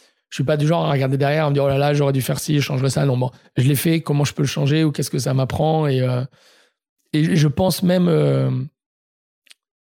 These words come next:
que, que les ratés me permettent là maintenant d'avancer, de cueillir la vie comme je le fais ou comme on le fait aujourd'hui avec Alexandre.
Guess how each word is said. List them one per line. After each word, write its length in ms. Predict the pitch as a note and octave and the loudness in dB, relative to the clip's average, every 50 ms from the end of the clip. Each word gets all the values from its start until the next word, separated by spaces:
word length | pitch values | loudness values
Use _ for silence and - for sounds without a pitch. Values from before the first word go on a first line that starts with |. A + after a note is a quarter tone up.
| _ _ _ _ _ - A#3+ - | _ _ _ _ _ -20 -20 -16
que, 120 | - - E3+ | -14 -14 -10
que 160 | - - D3 | -6 -2 0
les 140 | C#3 D3 D#3 | 2 2 2
ratés 420 | D3 E3 E3 D3+ - - G3+ F#3+ | 2 0 0 0 0 0 2 2
me 300 | F#3 F3 E3+ E3 E3 E3+ | 4 2 2 2 0 0
permettent 360 | D#3+ - F3 D#3+ E3+ E3+ - | -2 -2 -2 -2 -2 -2 -2
là 80 | - E3+ | -2 -2
maintenant 320 | E3 D#3 D3+ C#3+ - F3 E3+ | 0 0 0 -2 -2 -2 0
d'avancer, 460 | D3+ D3 C#3+ D3+ D3+ - - F3 F3 | 0 0 0 0 0 0 0 0 0
de 80 | D#3 C#3+ | 0 -2
cueillir 260 | C3 - D3 C#3+ C#3+ | -2 -2 -2 0 0
la 100 | C#3+ C#3+ | 0 0
vie 120 | C#3+ D#3+ D#3+ | 0 0 0
comme 140 | - C#3 | 0 0
je 60 | C#3 C3 | 0 0
le 80 | C#3 | 0
fais 180 | B2+ - E3 D#3 | -2 -2 -2 -2
ou 60 | D3+ | -2
comme 180 | C#3 D3 C3 C3 | 0 -2 0 0
on 60 | C3+ | 2
le 120 | C#3 C#3+ | 2 0
fait 160 | C3+ - D#3 | 0 0 0
aujourd'hui 360 | D#3 C#3+ C#3 C3+ C3 C3 C#3+ C#3+ | 0 0 0 0 0 0 0 0
avec 220 | C3 C3 B2+ - | 0 -2 -2 -2
Alexandre. 500 | B2+ B2+ B2+ - - D#3 E3+ F#3 F3+ F3 | -2 -4 -4 -4 -2 -2 0 0 0 -2